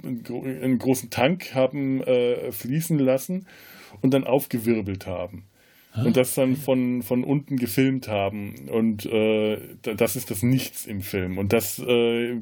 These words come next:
Speaker 1: bietet gleich einen ganz anderen Einstieg, einen viel fantastischeren, viel fröhlicheren Einstieg. Und wenn dann Bastian aufwacht und, äh, einen Albtraum gehabt hat, und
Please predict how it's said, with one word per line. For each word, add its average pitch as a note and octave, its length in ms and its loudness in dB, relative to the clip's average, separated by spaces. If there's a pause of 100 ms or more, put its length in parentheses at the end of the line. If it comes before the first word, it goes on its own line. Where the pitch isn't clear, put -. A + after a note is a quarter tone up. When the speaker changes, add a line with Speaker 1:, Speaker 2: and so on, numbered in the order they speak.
(260)
Speaker 1:
bietet C#3 320 -6
gleich B2 320 2
einen C3+ 100 -8
ganz E3+ 240 -2
anderen D3 340 0
Einstieg, C#3+ 540 2
einen C3+ 140 2
viel F3 160 -2
fantastischeren, B2+ 840 0
viel D3 240 0
fröhlicheren B2+ 760 0
Einstieg. G2+ 600 -2 (600)
Und C3 120 4
wenn C#3 160 2
dann C#3+ 220 0
Bastian C#3+ 500 -2
aufwacht C#3 760 0
und, D3 500 -2
äh, C3 180 4
einen C3 160 0
Albtraum D3 560 -2
gehabt C#3+ 400 -4
hat, D#3+ 200 2
und C#3+ 500 -6